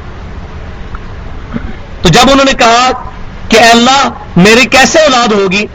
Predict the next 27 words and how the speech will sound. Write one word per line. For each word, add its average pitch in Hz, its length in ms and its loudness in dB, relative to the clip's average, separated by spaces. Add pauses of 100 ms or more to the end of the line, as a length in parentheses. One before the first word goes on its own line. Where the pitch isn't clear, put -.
(220)
جبکہ 226 260 4
مجھے 233 180 6
کسی 233 240 0
بشر 208 280 0
نے 233 140 0 (200)
چھوا 247 320 4
تک 202 160 2
نہیں؟" 196 160 4 (300)
قال 214 260 6 (140)
كذلك 214 560 2
الله 214 580 2 (300)
يخلق 226 400 2
ما 190 240 2
يشاء، 175 560 2 (720)
تو 208 280 6
اللہ 196 180 4
تعالیٰ 220 300 2
نے 185 60 2
فرمایا، 208 340 2
اللہ 208 420 2
تعالیٰ 214 440 4 (140)
جو 302 380 4
چاہتا 254 340 2
ہے، 202 200 2
جیسے 262 400 2
چاہتا 220 320 2
ہے، 208 60 4